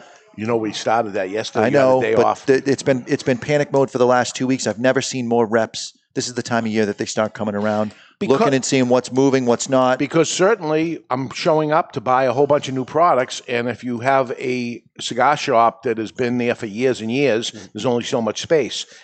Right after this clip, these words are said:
Speaker 1: In order to take a new product in, what must we
Speaker 2: Something's
Speaker 1: do?
Speaker 2: gotta go.
Speaker 1: Something's gotta go. So, uh, this is the fall of some of these brands.
Speaker 2: But I'm hearing,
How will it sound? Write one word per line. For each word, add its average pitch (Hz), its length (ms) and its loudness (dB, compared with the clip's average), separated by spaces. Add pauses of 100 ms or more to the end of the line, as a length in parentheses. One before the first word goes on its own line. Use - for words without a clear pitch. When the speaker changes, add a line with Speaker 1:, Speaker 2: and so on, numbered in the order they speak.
Speaker 1:
In 123 120 -4
order 143 180 2
to 139 60 -2
take 156 200 -2
a 151 60 -2
new 139 140 -4
product 135 400 2
in, 165 260 0
what 135 240 -8
must 147 240 -2
we 147 60 -4
Speaker 2:
Something's 190 260 4
Speaker 1:
do? 277 60 2
Speaker 2:
gotta 123 160 0
go. 131 320 0
Speaker 1:
Something's 190 320 -2
gotta 220 240 2
go. 226 420 2 (460)
So, 131 460 2
uh, 127 340 2
this 143 240 -12
is 143 160 -8
the 147 100 -4
fall 127 640 2
of 113 220 0
some 113 180 -4
of 123 80 -4
these 123 160 -6
brands. 101 540 -10 (160)
Speaker 2:
But 123 100 4
I'm 139 140 2
hearing, 139 480 2